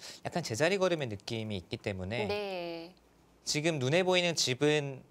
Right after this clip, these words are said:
Speaker 1: 흙이 아직도 세어보면 많겠습니다만 뭐 발전 가능성이라든지 또 나중에 백이 이득을 볼 수 있는 여지 이런 것들을 생각하면 백이 조금이라도 활발하지 않을까 싶어요.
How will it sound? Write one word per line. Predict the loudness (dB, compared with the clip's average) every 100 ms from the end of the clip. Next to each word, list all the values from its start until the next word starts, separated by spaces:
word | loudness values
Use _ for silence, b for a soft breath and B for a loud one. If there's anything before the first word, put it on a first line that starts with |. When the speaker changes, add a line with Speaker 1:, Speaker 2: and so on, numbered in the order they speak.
| -8
Speaker 1:
흙이 | -4 -2 -2 -2
아직도 | -4 -4 -4 0
세어보면 | 4 2 2 -4 -2
많겠습니다만 | -4 -4 -8 -8 -6 -4 -4 -6 -10
뭐 | -10
발전 | -8 -4 -4
가능성이라든지 | -4 -6 -6 -6 -6 -4 -6 -6 -6 -8 -8 -18 b b b b _ _
또 | -8 -6 -10 -14 -10
나중에 | -2 -2 0 0 0 0
백이 | -2 -2
이득을 | -2 2 2
볼 | 0
수 | -2
있는 | -4 -4
여지 | -4 -4 -4
이런 | -4 -4
것들을 | -4 -2 0 0
생각하면 | -2 -8 -8 -8 -6 -8 -12 B B B B B B
백이 | -6 -4
조금이라도 | -4 -4 -2 -2 0
활발하지 | -2 0 0 0 -2
않을까 | -6 -4 -4
싶어요. | -4 -6 -6 -6